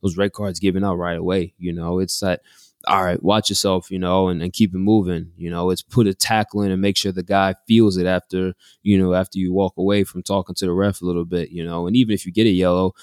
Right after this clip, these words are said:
that guy's not coming into the tackle next time, right? You know, it's in the back of your head right away. So, yeah, man, I, I think for me, they're not necessarily red cards, but they're hard tackles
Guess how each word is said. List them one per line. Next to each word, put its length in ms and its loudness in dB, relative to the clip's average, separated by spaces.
that 140 2
guy's 240 2
not 140 0
coming 220 -4
into 180 -6
the 60 -4
tackle 340 -2
next 200 -6
time, 280 -6
right? 280 0
You 200 -6
know, 140 -4
it's 100 -4
in 80 -2
the 60 -4
back 240 -2
of 40 -16
your 140 -4
head 240 0
right 220 -4
away. 340 0
So, 320 -4
yeah, 180 6
man, 340 4
I, 120 0
I 100 2
think 600 0
for 140 4
me, 260 8
they're 180 2
not 300 -2
necessarily 580 2
red 220 0
cards, 320 0
but 160 -2
they're 100 -2
hard 420 0
tackles 600 -4